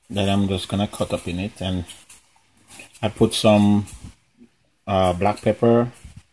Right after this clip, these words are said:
a little, um, garlic powder,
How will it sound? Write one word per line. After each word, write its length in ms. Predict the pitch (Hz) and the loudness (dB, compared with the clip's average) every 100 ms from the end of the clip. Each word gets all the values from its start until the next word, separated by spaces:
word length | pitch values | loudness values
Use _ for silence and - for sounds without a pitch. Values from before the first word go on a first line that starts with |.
| _ _ _ _ _ _ - | _ _ _ _ _ _ -6
a 80 | 101 | 0
little, 600 | 104 101 98 98 92 - | 2 4 2 2 0 -2
um, 520 | 95 95 95 92 92 | 0 2 2 0 -2
garlic 380 | 85 95 107 110 | 0 2 4 2
powder, 480 | - 127 127 127 127 | 4 6 8 6 2